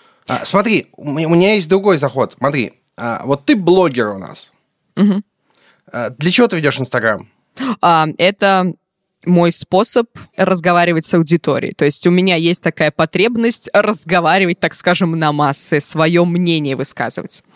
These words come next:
Speaker 2: по какому-то поводу.
Speaker 1: Ты хочешь на нём заработать?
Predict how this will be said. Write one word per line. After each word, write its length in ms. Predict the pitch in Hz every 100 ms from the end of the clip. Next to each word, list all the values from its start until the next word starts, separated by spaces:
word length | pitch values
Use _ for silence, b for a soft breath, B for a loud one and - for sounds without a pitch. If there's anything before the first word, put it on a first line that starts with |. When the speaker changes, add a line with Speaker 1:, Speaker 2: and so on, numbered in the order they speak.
| b
Speaker 2:
по 60 | -
какому-то 400 | 147 147 139 -
поводу. 360 | - - - -
Speaker 1:
Ты 80 | 156
хочешь 280 | - 262 -
на 60 |
нём 160 | 180 165
заработать? 600 | 147 143 127 110 - -